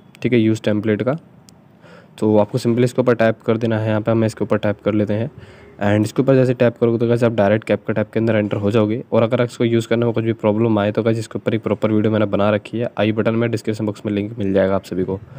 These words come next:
ठीक है। तो अब इतना हो जाने के बाद गाइस, देखिए, जैसे आप CapCut ऐप के अंदर एंटर हो जाओगे, तो आपको simply use template का ऑप्शन दिख रहा होगा, यहाँ पे आपको इसके ऊपर टे-, क्लिक कर देना है। तो इसके ऊपर हम क्लिक कर लेते हैं।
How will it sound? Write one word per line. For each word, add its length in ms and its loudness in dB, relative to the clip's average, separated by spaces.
ठीक 140 2
है। 100 2
तो 100 4
अब 80 4
इतना 180 0
हो 80 4
जाने 180 4
के 60 2
बाद 180 2
गाइस, 180 2
देखिए, 180 -2
जैसे 220 0
आप 100 -2
CapCut 320 0
ऐप 140 -2
के 80 0
अंदर 140 2
एंटर 240 0
हो 100 0
जाओगे, 200 2
तो 60 2
आपको 180 0
simply 460 0
use 100 -2
template 340 -2
का 100 0
ऑप्शन 320 -2
दिख 120 2
रहा 100 4
होगा, 160 2
यहाँ 120 -4
पे 120 -2
आपको 180 -2
इसके 180 -4
ऊपर 160 -2
टे-, 240 -2
क्लिक 200 -2
कर 160 0
देना 160 0
है। 120 -6
तो 160 2
इसके 200 -2
ऊपर 120 -2
हम 120 0
क्लिक 200 -2
कर 140 -2
लेते 200 -2
हैं। 120 -4